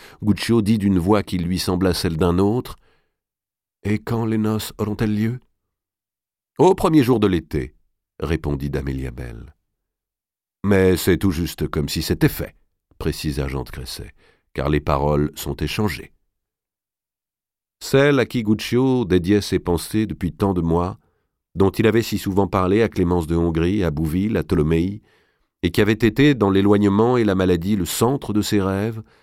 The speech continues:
entra raide, distante, mais les yeux rouges.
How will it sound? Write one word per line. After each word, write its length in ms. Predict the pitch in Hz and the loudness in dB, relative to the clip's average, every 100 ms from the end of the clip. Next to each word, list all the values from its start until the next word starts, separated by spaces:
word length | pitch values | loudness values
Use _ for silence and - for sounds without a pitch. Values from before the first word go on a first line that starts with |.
| _ _ | _ _
entra 640 | 101 104 - 107 107 107 - | 0 0 2 2 2 0 -2
raide, 560 | 82 92 82 80 82 - | -2 0 0 -4 -8 -10
distante, 840 | 78 95 - - 82 76 69 - - _ _ | -6 -4 -4 -2 0 -2 -4 -10 -20 _ _
mais 60 | 95 | 4
les 200 | 98 80 | 4 6
yeux 100 | 90 | 2
rouges. 420 | 73 69 65 65 | 2 -2 -4 -10